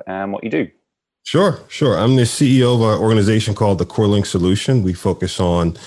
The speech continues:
Speaker 2: uh, empowering people to reach their potential through learning and, uh, cultural development.
Speaker 1: Well, the, the conversation today is gonna be around the power of purpose. Are you happy to talk about that?
Speaker 2: Yeah, absolutely.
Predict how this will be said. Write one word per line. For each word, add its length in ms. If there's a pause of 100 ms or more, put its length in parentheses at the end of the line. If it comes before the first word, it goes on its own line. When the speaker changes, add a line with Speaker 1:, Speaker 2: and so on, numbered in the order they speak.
(380)
Speaker 2:
uh, 200
empowering 460
people 240
to 100
reach 220
their 140
potential 720 (360)
through 120
learning 640
and, 360
uh, 200
cultural 400
development. 480 (1500)
Speaker 1:
Well, 160
the, 300
the 140
conversation 640
today 420
is 140
gonna 180
be 140
around 380
the 180
power 480
of 160
purpose. 640 (160)
Are 20
you 80
happy 220
to 100
talk 180
about 200
that? 180 (720)
Speaker 2:
Yeah, 280 (300)
absolutely. 580